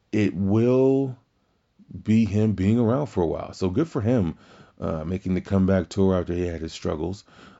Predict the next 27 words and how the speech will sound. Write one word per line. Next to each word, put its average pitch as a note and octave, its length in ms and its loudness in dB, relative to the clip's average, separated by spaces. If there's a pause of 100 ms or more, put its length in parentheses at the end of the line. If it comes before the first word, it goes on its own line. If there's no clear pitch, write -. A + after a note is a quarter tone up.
Um, F#2 560 2 (680)
Alberto A#2+ 640 2
Patron B2 640 2
did F2 140 2
an F#2+ 120 -4
interview G2 320 2
where F#2 120 0
he G2 80 0
said G2+ 200 -2
he A2 120 -2
would G2 160 2
like A2 220 -2
to A2+ 80 -4
go G#2+ 80 0
back G#2+ 140 0
to G2 40 -6
W G2 260 2
W F#2 280 0
E D#2 340 -6 (580)
as F#2 280 0
he G#2+ 100 2
was G2+ 140 2
promoting G#2 560 2 (200)
his F#2+ 160 -2
match G2+ 300 2
with G2+ 160 -4
Andrade F#2 1000 0